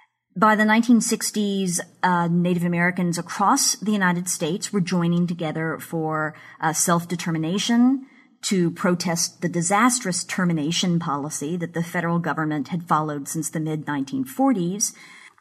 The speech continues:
In the very same year that the Paradise Syndrome aired, nineteen sixty-eight, the Indian Civil Rights Act was passed,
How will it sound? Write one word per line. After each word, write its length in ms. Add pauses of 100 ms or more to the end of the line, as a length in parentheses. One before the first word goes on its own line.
(200)
In 140
the 140
very 360
same 380
year 320
that 220
the 80
Paradise 640
Syndrome 640 (120)
aired, 440 (280)
nineteen 440
sixty-eight, 880 (360)
the 100
Indian 480
Civil 340
Rights 420
Act 320
was 160
passed, 600